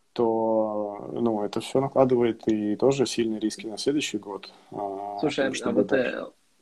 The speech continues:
Speaker 2: ладно, да, это инфляция, и вот всё это энергетический кризис, его щас реально энергии недостаточно, то есть мы откуда там качаем из, э, Швеции, через Финляндию, у которой в Финляндии тоже проблемы.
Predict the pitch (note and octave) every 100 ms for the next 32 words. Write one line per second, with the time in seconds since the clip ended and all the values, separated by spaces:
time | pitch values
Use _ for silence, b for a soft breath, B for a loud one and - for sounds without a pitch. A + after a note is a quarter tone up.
0 | - C3 D3+ C#3+ C#3 B2 - C3 B2 -
1 | D3 G3+ - D3 C3 - C3 B2+ B2 C3
2 | B2 - - C#3 C3+ B2+ C3 B2+ B2+ B2
3 | B2+ - - - F#3 G3+ - B2 B2 -
4 | C3 B2 B2 A2+ A2+ B2 A#2+ A2+ A2+ A2
5 | A2 - F3+ F3 - C3+ B2+ A2+ A2 -
6 | A2 A#2 G#2+ - A#2 G2+ G2 G#2 - A2+
7 | G#2 G2+ - G#2+ G2+ - - - A2 A2
8 | - C3 F#3 - D3 C3+ - A#2+ A#2 -
9 | A#2+ C#3 D3+ C#3 A#2 A#2 A2 G#2+ A#2+ A#2+
10 | A2 G2+ C3 - - A2+ D3+ F3+ D#3 C3